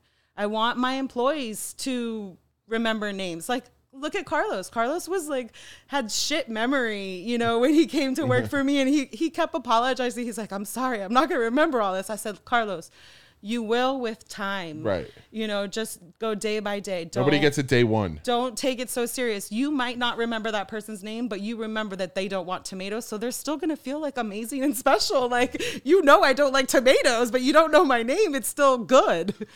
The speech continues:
Speaker 3: Right.
Speaker 2: Dude, they give me so much shit because, like, I'm the worst. Like, I'll see someone five times, and then, like, I'll be trying, uh, communicate, um, with one of the people that's, uh,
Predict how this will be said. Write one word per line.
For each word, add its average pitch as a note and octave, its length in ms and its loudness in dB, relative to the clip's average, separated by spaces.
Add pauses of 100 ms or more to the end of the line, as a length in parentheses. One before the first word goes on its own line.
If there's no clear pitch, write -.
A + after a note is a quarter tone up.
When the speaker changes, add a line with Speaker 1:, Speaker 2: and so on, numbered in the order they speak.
(160)
Speaker 3:
Right. G2 220 0 (420)
Speaker 2:
Dude, B2 420 6
they B2 140 4
give C#3+ 180 4
me C#3 120 4
so B2+ 200 2
much B2+ 160 4
shit B2 420 0
because, A2+ 340 0
like, G#2+ 260 0 (160)
I'm C3 580 2 (360)
the A2+ 120 4
worst. G#2 340 6
Like, F#2+ 120 0
I'll G#2+ 120 4
see A2+ 160 2
someone G#2+ 320 2
five G2+ 320 0
times, G#2+ 720 -4 (640)
and G2 320 0
then, G2+ 560 2
like, G2+ 160 0
I'll G#2 80 2
be A2+ 100 4
trying, G2+ 420 0 (180)
uh, G2 600 2 (120)
communicate, G#2+ 760 2 (600)
um, F#2+ 540 -2 (1800)
with A2+ 180 0
one A2+ 120 2
of A2 60 2
the G#2 80 2
people A2 240 2
that's, G2 240 2
uh, F2+ 460 2